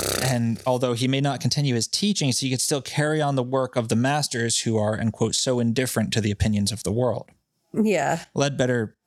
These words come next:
Speaker 1: defended himself, said it was black magicians responsible for the fucking trial.
Speaker 2: My master told me it was okay.
Speaker 1: Yeah, he claimed that, and that it, it, it,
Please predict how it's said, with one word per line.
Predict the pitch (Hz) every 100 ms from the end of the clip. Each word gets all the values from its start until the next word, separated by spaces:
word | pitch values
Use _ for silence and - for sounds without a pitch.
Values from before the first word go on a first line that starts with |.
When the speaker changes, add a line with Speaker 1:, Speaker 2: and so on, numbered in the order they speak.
| -
Speaker 1:
defended | 127 117 110 107
himself, | 107 - 104 101 -
said | - 110
it |
was | 104 101 - - _ _ _ -
black | 117 110
magicians | 113 104 107 113 104
responsible | 104 - 104 101 113 98
for | 107
the |
fucking | 101 107 - 110
trial. | 110 101 101 101 101
Speaker 2:
My | 339
master | 359 359 381 - 302
told | 311 262 254
me | 262
it | -
was | 254
okay. | 269 240 233 190 139 104 -
Speaker 1:
Yeah, | 135 127 110 110
he | 120
claimed | - 147 139 139
that, | 135 - 98 - -
and | 156 127
that | 127 120
it, | 147 139
it, | 143 120 -
it, | 139